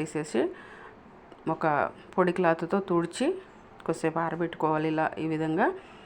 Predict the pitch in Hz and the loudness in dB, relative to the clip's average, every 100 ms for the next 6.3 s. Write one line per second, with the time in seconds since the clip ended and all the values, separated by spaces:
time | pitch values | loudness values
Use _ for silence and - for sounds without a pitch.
0 | - - 165 165 165 165 160 160 160 160 | -20 -6 -2 0 0 -2 -2 -2 -2 -2
1 | 214 233 190 170 170 165 175 254 - - | 0 2 4 4 2 0 0 -2 -2 -4
2 | - 156 - 151 156 160 165 285 370 - | -2 -4 -2 -2 0 0 0 0 -2 -8
3 | - - - - - - 185 185 185 185 | -20 -20 -20 -20 -20 -2 0 4 4 4
4 | 247 202 165 185 175 160 170 165 175 214 | 6 6 6 4 2 2 2 2 4 4
5 | 180 175 180 175 165 - 175 165 165 165 | 4 4 0 2 0 0 -2 -2 0 2
6 | 165 165 | 2 4